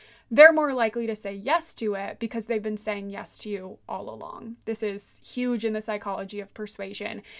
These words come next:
If you're not familiar with it, go look it up. Um, it's a really incredible sales tool that you can use throughout the year,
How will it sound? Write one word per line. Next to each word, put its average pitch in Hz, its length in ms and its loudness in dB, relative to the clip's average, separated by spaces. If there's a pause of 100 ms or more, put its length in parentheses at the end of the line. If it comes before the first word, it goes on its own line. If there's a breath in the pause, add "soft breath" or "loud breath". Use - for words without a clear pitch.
(140)
If 214 120 -4
you're 208 100 2
not 226 240 4
familiar 202 380 -6
with 190 200 -10
it, 190 200 -8 (320)
go 240 160 2
look 220 240 0
it 208 80 -2
up. 196 260 -4 (460 loud breath)
Um, 196 400 -4
it's 240 160 0
a 220 240 -2
really 285 340 0
incredible 226 500 0
sales 208 440 -4
tool 208 300 -2
that 202 160 -4
you 202 120 -8
can 214 240 -4
use 196 560 -8
throughout 214 440 -2
the 214 100 -4
year, 208 440 -6